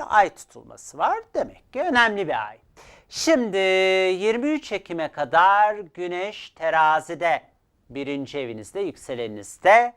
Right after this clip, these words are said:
On dört Ekim'de bir güneş tutulması yaşanacak yükseleninizde. Hadi bakalım, burayı biraz anlayalım. Ama biraz tadını çıkarmak istiyorum. Çünkü güzel. Yirmi üç Ekim'e kadar güneş yükseleninizde. Bir kere ayın büyük bir bölümü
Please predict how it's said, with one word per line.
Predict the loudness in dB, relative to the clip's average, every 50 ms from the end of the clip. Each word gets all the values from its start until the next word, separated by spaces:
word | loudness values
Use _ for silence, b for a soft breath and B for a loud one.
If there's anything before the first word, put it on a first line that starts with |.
| b b b b b b b b 2
On | 4 4 4 2
dört | 0 -2 -4 -6 -12
Ekim'de | -18 -16 -16 -16 -14 -12 -12
bir | -12 -12
güneş | -12 -12 -12 -12 -12 -14 -16
tutulması | -20 _ _ _ -16 -14 -14 -14 -14 -14 -14 -14
yaşanacak | -14 -14 -16 -16 -18 -18 -16 -14 -14 -16 -16 _ _ -20
yükseleninizde. | -20 -20 -16 -12 -8 -6 -6 -4 -4 -4 -4 -6 -6 -6 -8 0 4 6 6 6 4 2 -4 b b b b b b b
Hadi | -8 -8 -6 -6 -8
bakalım, | -8 -8 -8 -8 -8 -8 -8 -8
burayı | -8 -6 -6 -6 -8 -10
biraz | -10 -8 -8 -10 -10 -12 -6
anlayalım. | -4 -4 -4 -4 -6 -12 -14 -16 -18 -18 -20 -20 -18 _ -6
Ama | -4 -4 -2 0
biraz | 0 0 0 -2 -6 _ -8
tadını | -6 -4 -4 -4 -6 -8 -10
çıkarmak | -12 -8 -4 -2 -2 -2 -4 -8 -14 -18 -18
istiyorum. | -20 -20 -18 _ -12 -12 -12 -12 -14
Çünkü | -18 -20 _ _ _ -12
güzel. | -12 -6 0 2 2 2 2 0 -4 -14 _ _ B B B B B B B -2
Yirmi | 0 0 2 2 0
üç | 0 -2 -2 -4 -6
Ekim'e | -6 -6 -6 -8 -8 -8
kadar | -10 -12 -10 -10 -10 -10
güneş | -8 -6 -6 -6 -6 -6 -10 -12 -14 -14
yükseleninizde. | -16 -16 -14 -8 -4 -2 0 2 2 2 2 2 0 0 -2 -4 -6 -6 -6 b b b b b b _ 2
Bir | 2 2 2
kere | -2 -6 -2 2 4 6 6 6 4 2 b b b _ -12
ayın | -12 -10 -10 -10 -12 -12 -12
büyük | -14 -14 -16 _ -12
bir | -12 -12 -10 -10
bölümü | -10 -12 -12 -14 -18